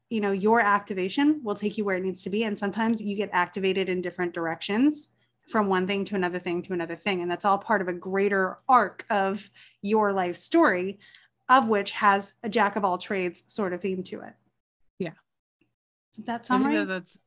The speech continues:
Speaker 1: Yeah.
Speaker 2: Yeah, no, absolutely.
Speaker 1: Yeah.
Speaker 2: I think,
Speaker 1: <laughs>
Speaker 2: I think that that makes perfect sense.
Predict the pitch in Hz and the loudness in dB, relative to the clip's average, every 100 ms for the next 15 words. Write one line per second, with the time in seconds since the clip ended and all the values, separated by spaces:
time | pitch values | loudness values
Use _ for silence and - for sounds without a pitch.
0 | _ - - - _ 262 254 165 202 254 | _ -16 -16 -18 _ -4 -4 -4 -6 -4
1 | 160 - 180 180 247 285 269 - 302 - | -4 -6 -6 -2 2 4 2 6 6 6
2 | - - 233 _ _ 226 202 - 226 254 | -8 -12 -12 _ _ -8 -8 -4 -2 -2
3 | 262 254 226 208 - 190 165 139 156 | -4 -4 -4 -8 -6 -8 -6 -10 -12